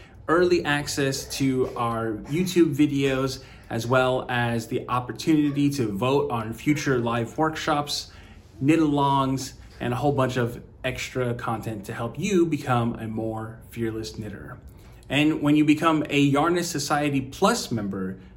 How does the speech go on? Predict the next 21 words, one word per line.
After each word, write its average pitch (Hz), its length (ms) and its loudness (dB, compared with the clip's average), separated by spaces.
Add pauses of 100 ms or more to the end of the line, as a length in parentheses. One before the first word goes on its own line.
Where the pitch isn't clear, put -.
(100)
you'll 131 220 0
unlock 139 640 0 (180)
all 185 640 4
of 151 220 2
our 127 460 2
Yarnist 131 640 -2
Academy 107 680 -8
classes. - 720 -12 (220)
That's 160 160 -2
more 160 260 2
than 147 160 2
forty 185 640 4
different 156 640 -2
classes 117 600 -6
that - 160 -6
you 156 120 -4
can 147 140 0
get 127 280 -2
instant 196 640 0
access 131 480 -4
to 117 480 -2